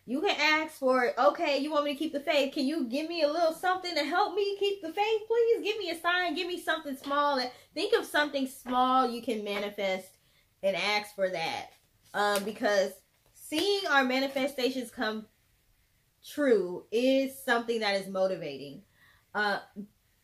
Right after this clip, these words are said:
so you don't tr-, have to try to manifest some grand, huge thing, but manifest something small, like, um, I don't know,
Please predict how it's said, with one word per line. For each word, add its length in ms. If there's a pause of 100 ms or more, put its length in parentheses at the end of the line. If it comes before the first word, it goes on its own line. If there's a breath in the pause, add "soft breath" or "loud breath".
(280)
so 80
you 140
don't 280
tr-, 140
have 300
to 100
try 220
to 60
manifest 460
some 260
grand, 520
huge 340
thing, 220
but 160
manifest 640
something 460 (260)
small, 680
like, 500 (600)
um, 920 (420)
I 200
don't 180
know, 480